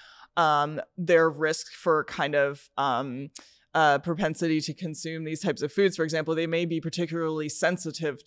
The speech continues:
to the, the reward, um, you know, that they experience when consuming these foods.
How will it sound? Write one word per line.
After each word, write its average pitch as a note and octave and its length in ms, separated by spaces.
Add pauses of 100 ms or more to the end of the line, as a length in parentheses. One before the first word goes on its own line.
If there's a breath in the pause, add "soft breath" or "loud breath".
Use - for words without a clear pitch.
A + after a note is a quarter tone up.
to D#3 200
the, D3 240 (140)
the D#3+ 240
reward, D3+ 920 (500 soft breath)
um, D3+ 420
you E3 140
know, D#3+ 120
that D3+ 200
they D3+ 120
experience C#3+ 640
when C#3+ 140
consuming C#3+ 500
these C3 280
foods. A#2+ 760